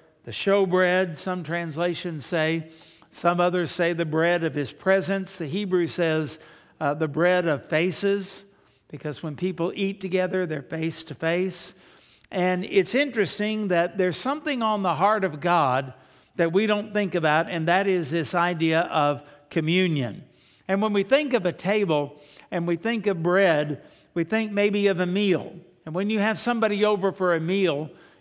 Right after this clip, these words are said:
you, uh, have them sit at the table, you sit across from them, you talk to them, you converse with them, you share what you have with them,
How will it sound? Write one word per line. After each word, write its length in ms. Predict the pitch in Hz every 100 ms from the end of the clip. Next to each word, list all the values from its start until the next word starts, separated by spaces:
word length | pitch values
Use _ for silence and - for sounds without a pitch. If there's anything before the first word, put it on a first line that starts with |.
| _
you, 380 | 160 175 180 175
uh, 300 | 160 147 131 -
have 220 | 196 202
them 180 | 190 175
sit 260 | - 220
at 140 | 208 -
the 80 | 175
table, 560 | 185 196 190 196 190 - - -
you 100 | 165
sit 260 | - 220 196
across 500 | - 202 202 208 -
from 240 | 208 196
them, 300 | 202 196 202
you 160 | 185 180
talk 440 | - 220 226 220
to 100 | 202
them, 320 | 185 196 190
you 120 | 180
converse 640 | 170 165 160 190 214 - 196
with 160 | 185
them, 380 | 185 185 180 175 - - -
you 120 | 180 151
share 520 | - 233 220 220 214
what 260 | 190 196
you 180 | 196 208
have 380 | 156 202 208 170
with 300 | 180 202 202
them, 400 | 202 196 196